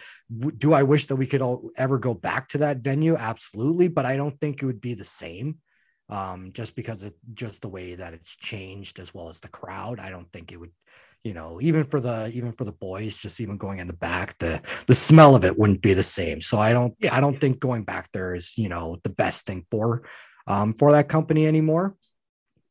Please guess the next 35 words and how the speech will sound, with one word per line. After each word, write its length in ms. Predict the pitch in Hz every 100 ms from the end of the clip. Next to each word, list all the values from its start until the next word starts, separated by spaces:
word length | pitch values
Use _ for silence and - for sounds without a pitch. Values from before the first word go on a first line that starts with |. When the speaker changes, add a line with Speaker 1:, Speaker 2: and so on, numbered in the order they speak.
| _ _ _ _ _ _ -
Speaker 1:
Um, 680 | 110 107 92 90 82 80 - _ _ _ _ _ _ _ _ _ _ _
but 100 | 190
yeah, 220 | 254 254
and 120 | 123 135
then 220 | 135 135
we 100 | 131
went 240 | 135 135
to, 360 | 143 131 127 123
we 120 | 127
moved 240 | 131 147 139
to 100 | 139
Dylan 320 | 120 139 135
O'Connor's, 640 | 131 - 110 104 107 104 -
um, 240 | 101 95
and 80 | 98
that's 260 | 113 117 -
where, 380 | 117 110 104 - - _ -
you 140 | 107
know, 200 | 95 90
I 120 | 101 101
kinda, 520 | 117 104 98 95 92 -
we 160 | 113 113
transitioned 580 | - 113 101 101 - 101
me 140 | 101
back 300 | 92 87 -
into 200 | 98 104
a 40 | 87
single 400 | - 98 92 92
star, 460 | - 95 87 85
and 100 | 85
I 80 | 85
started 400 | 82 98 92 85
facing 400 | 90 85 98 87
a, 160 | 85 82 -
um, 420 | 90 85 80 82